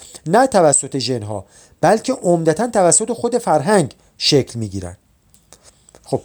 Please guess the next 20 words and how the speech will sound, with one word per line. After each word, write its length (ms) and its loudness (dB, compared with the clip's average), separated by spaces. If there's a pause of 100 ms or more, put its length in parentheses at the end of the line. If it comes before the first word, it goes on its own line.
(360)
وجه 340 2
شباهت 640 2
این 200 0
نظریه 320 2
با 100 2
نظریه 380 0
هم 80 0
تکاملی 500 0
ژن 180 0
و 40 -2
فرهنگ 380 0
اینه 160 -2
که 260 2 (260)
هر 220 2
دو 440 2 (300)
بر 180 4
یادگیری 640 0
فرهنگی 500 -2
تاکید 400 -2
دارن 280 -2